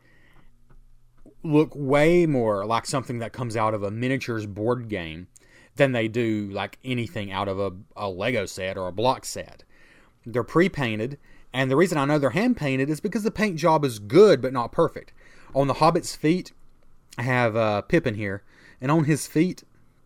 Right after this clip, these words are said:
the hair, you know, the Hobbits have such hairy feet. One foot has a lot of hair, the other has barely any painted on. Um,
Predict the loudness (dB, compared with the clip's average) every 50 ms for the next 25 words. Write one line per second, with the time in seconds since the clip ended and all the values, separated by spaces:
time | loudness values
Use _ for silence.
0 | _ _ _ _ _ _ _ _ _ _ -14 -10 -10 -6 -4 -2 -2 0 4 6
1 | 8 8 8 6 4 2 0 -2 -2 -2 -4 -2 -2 -2 -2 -2 -4 -6 -6 -6
2 | -6 -10 -10 -4 -2 -2 -2 -2 -2 -4 -6 -6 -6 -6 -10 -18 -20 _ -20 -20
3 | -20 -20 _ _ _ _ _ _ _ _ _ _ _ _ _ _ _ _ -12 _
4 | -2 4 4 6 6 6 4 2 0 4 6 6 6 6 4 0 -2 0 0 2
5 | 4 4 4 4 2 2 4 4 4 6 6 6 4 6 4 4 0 0 -2 -2
6 | 0 2 4 4 4 2 -2 -4 -4 -4 -2 -2 -2 -4 -6 -10 _ _ _ -6
7 | -2 -2 0 2 2 2 4 4 2 2 -2 -4 -10 _ _ -20 -20 -20 -20 -20
8 | -20 -20 -20 _ -4 -2 2 4 4 4 2 2 -2 -4 -6 -8 -12